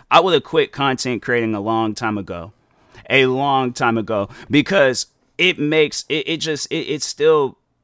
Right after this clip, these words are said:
bothers me that these guys are still in business. And it's like, what are you guys doing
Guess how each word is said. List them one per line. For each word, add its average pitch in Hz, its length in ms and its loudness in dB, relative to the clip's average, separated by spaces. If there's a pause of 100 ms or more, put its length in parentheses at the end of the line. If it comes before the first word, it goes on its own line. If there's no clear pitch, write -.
(160)
bothers 127 680 0
me 113 380 -4 (240)
that 131 480 0
these 131 240 -2
guys 127 360 2
are 113 120 -4
still 127 320 -6
in 113 160 -2
business. 123 500 -4
And 120 100 -4
it's 123 200 -8
like, 123 400 -2 (420)
what 127 400 -6
are 180 140 -2
you 180 180 -6
guys 147 420 0
doing 123 560 -2